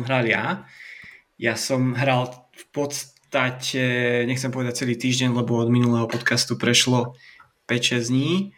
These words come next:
tak ale všetky voľné dni, keď som mohol, tak som sa pustil naplno do toho, do tej Castlevania Symphony of the Night, čo už dl-, dávnejšie som hovoril, som si kúpil. A dostal som sa až ku prvému koncu,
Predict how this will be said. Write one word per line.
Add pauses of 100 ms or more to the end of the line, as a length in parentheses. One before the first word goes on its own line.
(540)
tak
ale
všetky
voľné
dni,
keď
som
mohol,
tak
som
sa
pustil
naplno
do
toho, (160)
do
tej
Castlevania
Symphony
of
the
Night,
čo
už
dl-,
dávnejšie
som
hovoril,
som
si
kúpil. (1120)
A (520)
dostal
som
sa
až
ku (480)
prvému
koncu,